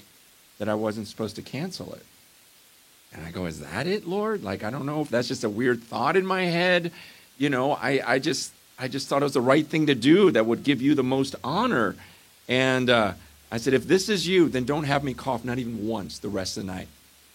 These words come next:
And not even one more time from this moment on." And that's exactly what happened, you know? Which I just thought that's, that's, you know, when you get in those fits where you're like, "I'm not gonna sleep tonight. I'm just gonna cough all night."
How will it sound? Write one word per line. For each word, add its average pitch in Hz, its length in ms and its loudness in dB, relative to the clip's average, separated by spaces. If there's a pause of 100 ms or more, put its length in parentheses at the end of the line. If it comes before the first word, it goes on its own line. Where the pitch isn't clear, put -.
(440)
And 120 80 -6
not 131 140 0
even 117 260 -2
one 135 180 0
more 143 160 -2
time 113 220 -4
from 107 160 -8
this 117 200 -2
moment 110 260 -6
on." 92 160 -10 (1300)
And 98 80 -8
that's 98 120 -8
exactly 95 340 -8
what 90 120 -6
happened, 110 380 -10 (440)
you 131 140 6
know? 139 300 8 (760)
Which 175 240 4
I 220 120 8
just 226 240 2
thought 151 240 2
that's, 156 200 -2 (120)
that's, 165 220 -6
you 196 180 -4
know, 269 160 4
when 262 220 0
you 262 80 0
get 233 200 4
in 226 200 -2
those 214 260 2
fits 202 400 0
where 185 160 4
you're 180 100 6
like, 160 140 2
"I'm 185 120 -2
not 226 140 -4
gonna 220 160 -4
sleep 208 360 -4
tonight. 78 360 -8
I'm 104 140 -4
just 160 240 -6
gonna 185 160 -8
cough 196 440 -12
all 170 160 -4
night." 254 300 -8